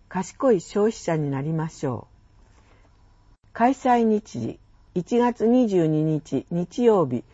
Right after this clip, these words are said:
午前九時から午後一時三十分。会場、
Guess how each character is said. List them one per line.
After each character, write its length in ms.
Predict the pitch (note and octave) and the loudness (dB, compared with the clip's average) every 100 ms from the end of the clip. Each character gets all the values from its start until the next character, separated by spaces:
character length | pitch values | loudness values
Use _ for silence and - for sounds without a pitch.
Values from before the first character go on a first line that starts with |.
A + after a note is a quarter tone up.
| - - _ | -20 -20 _
午 180 | - B3 | 2 4
前 240 | A#3+ F3+ D3+ | 4 2 0
九 160 | G#3+ | -2
時 120 | F3 E3+ | -2 -2
か 160 | B2+ | -4
ら 140 | G2 - - | -4 -6 0
午 160 | A3 | 2
後 160 | G3+ C#3+ | 2 -2
一 300 | D3 - G#3+ | -4 -4 -4
時 120 | E3+ | -4
三 320 | F3 F3+ F3+ | -4 -4 -4
十 140 | F3 E3+ _ - | -6 -8 _ -8
分。 220 | G#2 - _ _ - - - _ _ _ _ _ - | -8 -10 _ _ -20 -20 -20 _ _ _ _ _ -6
会 320 | G3+ G#3 G3 | 0 2 2
場、 320 | F#3+ E3+ | 0 0